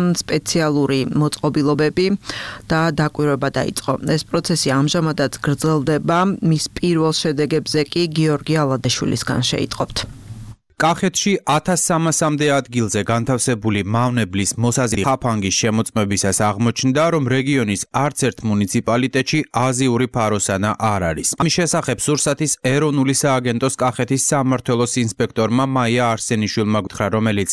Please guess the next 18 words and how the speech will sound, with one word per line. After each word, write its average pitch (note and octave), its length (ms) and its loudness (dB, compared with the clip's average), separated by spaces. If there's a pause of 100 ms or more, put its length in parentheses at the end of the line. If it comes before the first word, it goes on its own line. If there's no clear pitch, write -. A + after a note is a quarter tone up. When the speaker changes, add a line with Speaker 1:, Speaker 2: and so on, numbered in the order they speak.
Speaker 2:
მავნებლის C#3+ 560 0
დამჭერ B2 400 0
ხაფ A#2+ 260 -2 (500)
ფანგებს G#2 420 0
ყოველდღე G#2 500 0
ამოწმებს. F2 640 -2
არსენიშვილის A2 720 0
განცხადებით, A2+ 680 -2
გარდა G#2+ 320 -2
ხაფანგებისა, A#2+ 760 0 (100)
სააგენტოს D#3 680 0
წარმომადგენლობებს B2+ 1080 0
ყოველდღე B2+ 540 2
აკითხავენ G2 580 0
მოქალაქეები, B2 640 0
რომლებსაც G#2 520 0
ადგილზე A#2 480 0
მიყავთ, F#2+ 440 -2